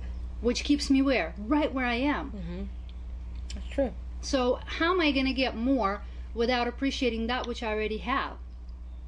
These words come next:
Speaker 2: Makes sense.
Speaker 1: Nobody gives you more until you learn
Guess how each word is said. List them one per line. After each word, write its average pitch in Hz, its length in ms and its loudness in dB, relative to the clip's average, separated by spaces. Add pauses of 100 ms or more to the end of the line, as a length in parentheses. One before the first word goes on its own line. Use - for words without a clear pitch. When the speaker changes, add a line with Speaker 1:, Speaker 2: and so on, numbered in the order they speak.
(580)
Speaker 2:
Makes 170 160 -8
sense. 247 380 -4
Speaker 1:
Nobody 277 400 4
gives 247 320 2
you 233 140 -2
more 202 300 -2
until 202 360 -2
you 247 140 0
learn 240 380 4